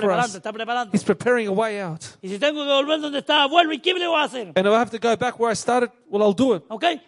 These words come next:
Speaker 1: Pero Dios está conmigo.
Speaker 2: But God is still with me.
Speaker 1: Y Él me va a sacar adelante.
Speaker 2: And He will take me forward.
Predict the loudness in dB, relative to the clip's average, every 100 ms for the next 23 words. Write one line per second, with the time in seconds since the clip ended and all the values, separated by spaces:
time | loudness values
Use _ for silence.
0 | _ 6 6 4 4 4 4 2 2 2
1 | -2 0 0 2 4 2 0 2 4 4
2 | 2 -2 2 2 2 2 2 2 2 4
3 | 4 2 0 2 4 4 2 -2 -6 -2
4 | 4 6 6 2